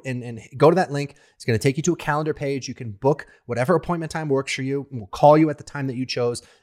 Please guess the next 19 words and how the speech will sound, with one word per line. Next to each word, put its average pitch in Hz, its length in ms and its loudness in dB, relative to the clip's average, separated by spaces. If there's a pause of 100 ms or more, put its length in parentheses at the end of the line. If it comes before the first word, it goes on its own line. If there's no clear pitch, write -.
and 123 120 -2
we'll 123 120 0
have 170 260 -2
this 170 180 0
session 165 320 -2
together. 113 360 -6
And 113 100 -8
it 117 40 -10
will, 123 280 -8 (200)
it 143 200 -8
can 151 160 0
literally 185 560 4
take 151 240 -8
years 135 640 0 (400)
off 131 260 6
of 117 280 -4
your 131 180 -2
learning 123 360 -6
curve. 104 300 -10